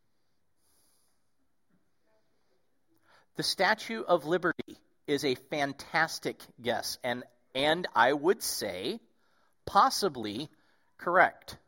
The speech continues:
I'm not telling you that, that, I'm not, again, we like our witchcraft civilized these days, okay? Let's just be honest. We do. We don't, we don't talk about deities. We just talk about the almighty dollar. Oh, wait.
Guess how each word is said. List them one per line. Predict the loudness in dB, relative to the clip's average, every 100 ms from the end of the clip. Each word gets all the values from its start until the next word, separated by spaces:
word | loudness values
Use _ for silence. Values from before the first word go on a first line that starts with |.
| _ _ _ _ _ _ _ _ _ _ -20 -20 _ 4
I'm | 6 8
not | 4 4
telling | 2 4 2 -2
you | -2 0 0 -4 -12 _ _ _ _
that, | 0 0 0
that, | -4 -2
I'm | 0
not, | 2 2 -2 -10 -14 -12 -8
again, | -2 0 0
we | 2
like | 4 4
our | 4
witchcraft | 2 -2 2 2 2
civilized | 0 0 0 -2
these | -10 -8
days, | -8 -8
okay? | 0 2 2 -4 _ _ -14
Let's | -10
just | -8
be | -2 0
honest. | 0 -2 -10 -14 -16 _ _ _ _ -20 -8
We | -2
do. | 2 4 4 0 -4
We | 0
don't, | 2 2 -2 _ _ 2
we | 4
don't | 4
talk | 8 8 8
about | 6 8 8 4 -10
deities. | -2 -2 -2 -4 -4
We | -6
just | -6 2
talk | 2 4
about | 4 4 2 _ _ _ _ -2
the | 2
almighty | 2 2 0
dollar. | 0 0 0 -8 -20 _ _ _ _ _ _ _ _ _
Oh, | -6 -6 -6
wait. | -6 -8